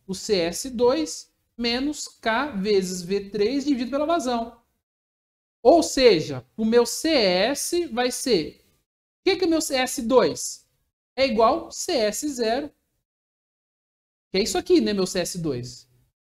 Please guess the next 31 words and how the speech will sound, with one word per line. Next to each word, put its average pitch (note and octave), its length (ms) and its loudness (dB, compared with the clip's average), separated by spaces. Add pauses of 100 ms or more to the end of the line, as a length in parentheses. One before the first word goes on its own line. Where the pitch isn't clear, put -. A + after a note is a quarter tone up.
(280)
menos G#3+ 840 -4
K G3+ 300 2
vezes F#3 500 0
V A3 180 0
um G#3+ 240 0
dividido E3+ 240 -4
pela G#3 160 -4
vazão, G#3+ 640 -4 (260)
menos G#3+ 440 -6
K G3+ 320 0
vezes F3+ 400 0
V G#3+ 160 2
dois G3 200 2
dividido G3 200 0
pela G#3+ 140 -2
vazão, A3 640 -2
e F4+ 60 -6
menos D4 440 0
agora A#3 560 2 (540)
o A#3 160 -20
K F#3 280 -2
vezes G3 420 0
V B3 240 -4
três G3+ 220 2
dividido G#3 180 -8
pela A#3 120 -4
vazão. A3+ 460 -8 (1300)
Olha C4+ 180 0
que D#4 100 -4
legal, D3+ 400 0
pessoal. C3 480 -12